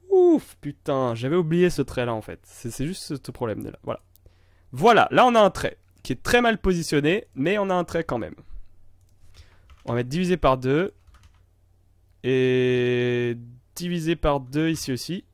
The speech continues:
Et du coup, divisé par deux ici. Et divisé par deux ici. On met la color à black.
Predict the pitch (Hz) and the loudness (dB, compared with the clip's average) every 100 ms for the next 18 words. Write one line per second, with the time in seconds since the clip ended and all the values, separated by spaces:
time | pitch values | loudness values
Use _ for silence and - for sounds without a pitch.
0 | _ _ _ _ _ - 135 127 - 180 | _ _ _ _ _ -4 -4 -4 -6 -2
1 | 196 160 156 143 143 139 127 127 123 123 | -2 -2 -4 -2 0 0 0 -2 -2 -4
2 | 117 117 110 - 170 180 185 185 165 131 | -6 -10 -10 -8 -6 -4 -2 -2 -2 -4
3 | 120 127 127 147 185 - 123 - _ _ | -6 -4 -2 0 -2 -4 -10 -18 _ _
4 | _ _ _ 151 175 185 185 170 - 165 | _ _ _ 0 4 4 4 2 2 2
5 | 160 127 131 151 185 - | 4 2 4 2 2 -4